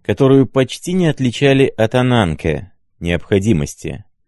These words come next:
Однако мы вполне отчетливо ощущаем судьбу и случай как противоположность, от которой все зависит в нашем существовании, понимаемом углубленно. Наша история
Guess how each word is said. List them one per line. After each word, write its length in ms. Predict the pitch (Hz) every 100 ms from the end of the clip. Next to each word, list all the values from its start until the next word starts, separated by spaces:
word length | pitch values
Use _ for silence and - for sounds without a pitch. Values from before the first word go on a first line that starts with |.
| _ _ _
Однако 460 | 98 107 170 123
мы 220 | 101 107 123
вполне 480 | - 120 135 143
отчетливо 760 | 131 131 - - 147 104 82 80
ощущаем 760 | - 85 - 90 - 95 85 76
судьбу 500 | - 82 85 101 -
и 100 | 92
случай 580 | - 131 165 - 76 - _ _ _
как 240 | - 90 -
противоположность, 1080 | 95 87 104 104 131 135 85 71 - - _ _ _ _ -
от 140 | 101
которой 580 | - 113 160 180 85 - _ _ _
все 300 | - - 175
зависит 560 | 170 185 165 123 90 80
в 100 | 80
нашем 380 | 90 101 - 87
существовании, 1000 | - - 101 - 120 139 170 160 156 139 _ _ _
понимаемом 800 | - 113 110 104 120 120 110 110 -
углубленно. 960 | 113 98 104 104 101 90 73 71 73 - _ _ _ _ _
Наша 400 | 92 104 98 98
история 540 | 85 - 147 98 65